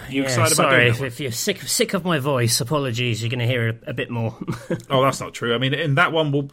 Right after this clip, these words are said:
Speaker 1: it'll probably be like the Zelda one. It'll, it'll be the most comprehensive, you know, possible podcast we can make around the Ace
Speaker 2: Yeah,
Speaker 1: Attorney games.
Speaker 2: hopefully.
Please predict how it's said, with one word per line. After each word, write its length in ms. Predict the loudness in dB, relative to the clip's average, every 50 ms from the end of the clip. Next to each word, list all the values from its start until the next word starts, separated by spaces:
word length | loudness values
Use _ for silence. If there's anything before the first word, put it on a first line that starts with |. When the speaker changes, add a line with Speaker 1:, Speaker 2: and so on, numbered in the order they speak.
| _ -12 -10
Speaker 1:
it'll 240 | -10 -8 -8 -8 -8
probably 340 | -2 0 0 2 2 0 0
be 160 | 0 0 2
like 220 | 2 2 0 0
the 80 | -2 -2
Zelda 320 | 0 0 0 0 0 0
one. 200 | 0 0 0 0 -2
It'll, 180 | -2 -4 -6 -8
it'll 140 | -8 -6
be 120 | -4 -4 -4
the 80 | -4
most 240 | -2 -4 -4 -4 -6
comprehensive, 760 | -4 -4 -4 -4 -4 -6 -4 -4 -4 -4 -2 -2 -2 -2 -2 -2
you 80 | -2
know, 140 | -2 -2 -2
possible 440 | -2 -2 -4 -4 -4 -6 -8 -8 -8
podcast 560 | -6 -4 -6 -6 -4 -4 -6 -6 -4 -6 -8 -10
we 60 | -10
can 140 | -10 -10 -8
make 240 | -6 -6 -6 -6 -6
around 180 | -6 -4 -4
the 80 | -2 -4
Ace 160 | -4 -4 -6 -6
Speaker 2:
Yeah, 220 | -2 0 0 0
Speaker 1:
Attorney 140 | 0 0 -2
games. 120 | -2 0 2
Speaker 2:
hopefully. 260 | 2 2 2 2